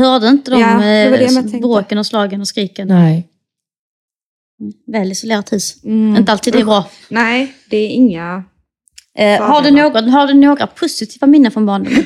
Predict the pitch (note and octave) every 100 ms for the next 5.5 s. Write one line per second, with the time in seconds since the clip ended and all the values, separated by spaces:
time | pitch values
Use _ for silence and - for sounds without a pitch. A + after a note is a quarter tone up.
0 | - - C4+ B3 G#3 - _ _ _ _
1 | _ _ _ _ _ _ _ _ _ _
2 | _ _ _ _ _ _ _ _ _ _
3 | - - _ _ _ _ _ _ _ G#3+
4 | - G#3 G#3 G#3+ G3 F#3+ F#3+ G3+ - F3
5 | F#3+ F3+ E3 G3